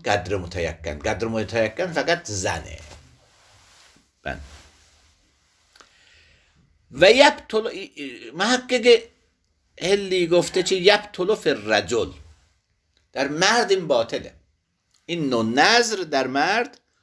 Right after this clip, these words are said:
باطله، فقط در زن. لأن هذه الهیئة غیر معتد بها شرعاً، چون این شکل،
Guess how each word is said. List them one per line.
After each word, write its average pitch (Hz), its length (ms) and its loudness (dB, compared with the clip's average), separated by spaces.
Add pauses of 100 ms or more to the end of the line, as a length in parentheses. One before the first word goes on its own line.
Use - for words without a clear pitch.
(180)
باطله، 104 420 -6
فقط 196 300 0
در 123 200 6
زن. 107 400 0 (1080)
لأن 214 520 4
هذه 143 640 2
الهیئة 127 680 -2
غیر 147 340 4
معتد 123 680 -4
بها 82 340 -2
شرعاً، 67 420 -6 (260)
چون - 180 -2
این 247 220 0
شکل، 233 720 2